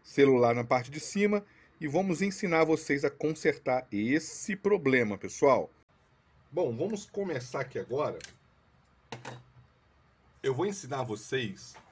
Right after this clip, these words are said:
a identificar o problema no videogame.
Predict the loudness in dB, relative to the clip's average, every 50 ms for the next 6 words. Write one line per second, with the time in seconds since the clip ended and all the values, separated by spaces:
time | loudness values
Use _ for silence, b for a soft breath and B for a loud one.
0 | -20 -20 -20 -20 _ _ _ _ _ -20 -20 _ _ _ _ 2 2 4 2 0
1 | -4 -12 _ _ -12 -10 -6 -4 -4 -4 -4 -4 -6 -10 -10 -12 -4 -2 0 0
2 | 0 0 -2 -4 -4 -4 -4 -4 -6 -4 -6 -6 -10 -12 -18 _ _ _ _ _
3 | _ _ _ _ _ _ _ _ _ _ _ _ _ _ _ _ _ _ _ _
4 | _ _ _ _ _ _ _ _ -4 2 4 4 4 2 0 -2 -4 -4 -4 -8
5 | -12 -14 -14 -18 -20